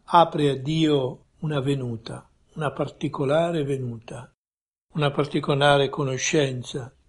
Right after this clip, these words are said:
una particolare comunione che nessun'altra cosa può dare. Ecco, vi invito a riflettere dunque su questa dichiarazione così importante di Gesù. Chi osserva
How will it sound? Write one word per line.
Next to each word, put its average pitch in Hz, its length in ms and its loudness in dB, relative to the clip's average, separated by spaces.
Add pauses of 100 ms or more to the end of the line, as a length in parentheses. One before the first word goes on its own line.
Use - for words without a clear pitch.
(280)
una 151 240 0
particolare 151 840 4
comunione 123 1000 -4 (1160)
che 147 60 -2
nessun'altra 151 760 0
cosa 143 400 0
può 139 220 -4
dare. 120 500 -6 (640)
Ecco, 160 320 -2
vi 143 120 2
invito 160 340 2
a 151 60 8
riflettere 139 960 2 (140)
dunque 151 720 0 (360)
su - 220 -10
questa 165 320 2
dichiarazione 147 840 2
così 127 260 0
importante 131 800 0
di 120 120 -6
Gesù. 120 500 -6 (1300)
Chi - 220 -4
osserva 143 1040 0